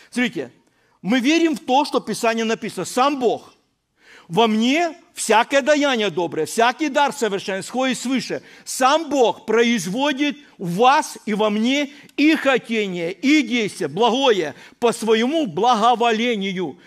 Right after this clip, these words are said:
Это Он даёт мне разумение. Теперь дальше Писание говорит. «Но я, я, но я вижу сегодня что-то неправильное, я ропщу,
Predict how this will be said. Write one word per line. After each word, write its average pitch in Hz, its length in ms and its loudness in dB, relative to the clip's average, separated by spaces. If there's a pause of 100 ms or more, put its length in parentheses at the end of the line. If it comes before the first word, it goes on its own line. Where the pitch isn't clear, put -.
(160)
Это 262 280 2 (100)
Он 269 240 0
даёт 196 260 0
мне 170 120 -6
разумение. 147 560 -8 (920)
Теперь 226 300 -2
дальше 262 360 2
Писание 190 360 -6
говорит. 165 240 -6 (280)
«Но 226 380 0
я, 226 160 -4 (420)
я, 233 340 2
но 220 120 0
я 233 200 4
вижу 277 380 0
сегодня 269 580 -2
что-то 277 380 -4
неправильное, 262 580 -2
я 208 140 0
ропщу, 220 600 -4